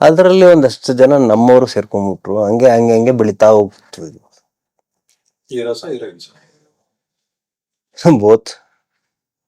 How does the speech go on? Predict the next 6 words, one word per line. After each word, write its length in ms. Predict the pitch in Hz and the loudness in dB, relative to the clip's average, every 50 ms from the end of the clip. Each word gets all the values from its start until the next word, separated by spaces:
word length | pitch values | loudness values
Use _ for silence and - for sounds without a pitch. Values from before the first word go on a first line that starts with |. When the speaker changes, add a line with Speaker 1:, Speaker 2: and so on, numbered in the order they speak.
| _ _ _ _ _ _ _ _ _ _ _ _ _ _ _ _ _ _ _ _ - | _ _ _ _ _ _ _ _ _ _ _ _ _ _ _ _ _ _ _ _ -6
Speaker 1:
Both. 300 | 92 98 101 101 - - - _ _ _ _ _ _ _ _ _ _ _ _ _ _ _ _ _ _ _ _ _ _ _ _ _ _ _ _ _ _ _ _ _ _ _ _ _ _ _ _ _ _ _ _ _ _ _ _ _ | -4 -4 -4 -4 -8 -14 -20 _ _ _ _ _ _ _ _ _ _ _ _ _ _ _ _ _ _ _ _ _ _ _ _ _ _ _ _ _ _ _ _ _ _ _ _ _ _ _ _ _ _ _ _ _ _ _ _ _
Speaker 2:
ಆ 80 | - 139 | -12 -10
ಜಾಗದಲ್ಲಿ 360 | 131 143 143 139 147 147 139 | -8 -8 -8 -6 -8 -8 -6
ನೀವು 120 | 135 127 120 | -6 -4 -4
ಯಾವತ್ತೂ 220 | 117 120 - 123 | -6 -6 -6 -10
ಹೋಗಿಲ್ಲ? 240 | 107 98 95 90 | -14 -14 -16 -20